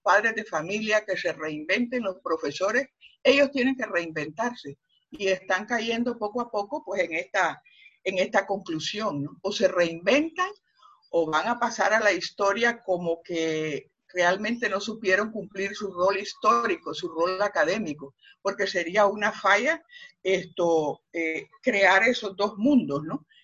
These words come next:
El de la educación particular con todas las posibilidades y el de la educación oficial, que mire, están todos los profesores, pues, en sus casas, ¿no? Cuando se les puede hacer un llamado a que,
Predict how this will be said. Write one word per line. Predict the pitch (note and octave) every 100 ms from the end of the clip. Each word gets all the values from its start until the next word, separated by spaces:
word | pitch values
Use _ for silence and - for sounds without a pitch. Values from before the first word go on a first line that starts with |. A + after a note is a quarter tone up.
| _
El | F#3 F3
de | F3+
la | F3+ F3
educación | F3 F3 E3 - G#3+ B3 B3+ -
particular | A#3+ - A#3+ A3 E3 E3 E3+ - - _
con | F3 D#3+ D#3 D#3
todas | G3 A3+
las | A#3+ A#3
posibilidades | - F3 E3+ D#3 D#3 D#3+ F3+ G#3+ - _ _ _ _ _ _ _ _
y | B3 C4
el | B3+ C4+
de | A#3+ A#3+ D4+ -
la | F#3+ F3+ F3
educación | F3 F3 E3+ - G#3+ G3 G#3 A#3+ - _ _ _
oficial, | A3 A#3 C#4+ B3 - A3+ G3+ C#4+ -
que | F#3
mire, | F3 G3+ C4+
están | B3+ F3 F3+
todos | F#3+ F#3+ A3
los | A3
profesores, | A#3 F3 E3 - F3+ G3+ G#3
pues, | E3+ D3+ - _ _ _ _ _ _
en | F3+
sus | D#3+ E3 -
casas, | G#3+ B3+ - D#3+ D3
¿no? | A#3 - _ _
Cuando | _ D#3+ D#3
se | D#3+ D#3
les | D#3 D#3
puede | F3+ F#3
hacer | F#3+ F#3+ G3
un | G#3
llamado | G3 E3 E3+ F3 G#3+ -
a | E3+ -
que, | D#3+ D3+ C#3